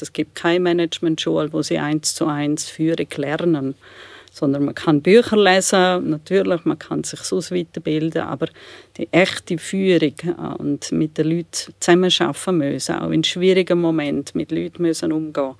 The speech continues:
das ist, äh, eine Lebensschule, wo ich meinte, äh, kann fast nur die Armee bieten. Und darum, ich kann jedem nur empfehlen,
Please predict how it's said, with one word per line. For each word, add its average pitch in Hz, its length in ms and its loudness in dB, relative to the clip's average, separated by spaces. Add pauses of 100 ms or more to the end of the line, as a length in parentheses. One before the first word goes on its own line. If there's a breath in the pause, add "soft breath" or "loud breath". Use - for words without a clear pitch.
(500 loud breath)
das 147 300 -2
ist, - 180 -2
äh, 160 40 -2
eine 143 420 -4
Lebensschule, 151 920 0
wo 160 160 -8
ich 170 200 -10 (800)
meinte, 160 580 2
äh, 151 680 -4 (360)
kann 170 280 4
fast 151 340 -2
nur 151 180 2
die - 160 -10
Armee 147 320 0
bieten. - 380 -8
Und 139 200 -6
darum, 165 260 4
ich 156 80 0
kann 165 280 4
jedem 180 320 4
nur 180 160 2
empfehlen, 175 480 2